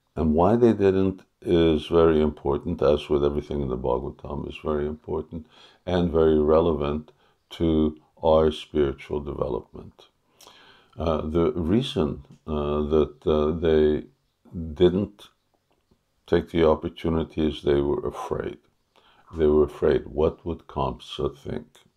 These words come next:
Because ultimately they were Brahmins, so they were being maintained, uh, by the king.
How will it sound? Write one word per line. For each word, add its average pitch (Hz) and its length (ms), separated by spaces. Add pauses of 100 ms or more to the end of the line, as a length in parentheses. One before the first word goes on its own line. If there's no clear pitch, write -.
(100)
Because 78 320
ultimately 73 640
they 67 140
were 50 160
Brahmins, 82 640 (640)
so 78 320
they 73 180
were 73 260
being 71 500 (320)
maintained, 76 840 (320)
uh, 69 180
by 69 320
the 80 120
king. 73 600